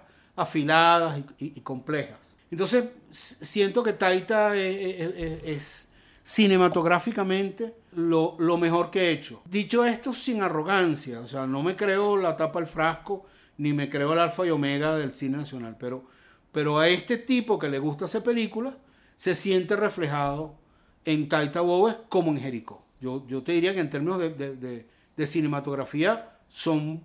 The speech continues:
mis dos grandes obras. Ese grande no lo digo de aquí para afuera, no es que me crea que son grandes películas, no.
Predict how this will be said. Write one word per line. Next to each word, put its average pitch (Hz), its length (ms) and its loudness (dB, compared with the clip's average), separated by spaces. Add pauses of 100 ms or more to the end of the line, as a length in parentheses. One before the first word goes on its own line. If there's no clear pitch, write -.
mis 180 220 0
dos 160 180 4
grandes 160 460 2
obras. 160 380 4 (500)
Ese 185 260 0
grande 220 480 6
no 202 160 4
lo 196 140 6
digo 214 640 4
de 160 160 -2
aquí 156 160 -4
para 196 220 -2
afuera, 175 420 4
no 120 120 -6
es 127 60 -12
que 190 100 -4
me 185 140 -2
crea 175 260 0
que 202 80 -6
son 180 160 -4
grandes 175 380 -4
películas, 156 560 -8
no. - 80 -18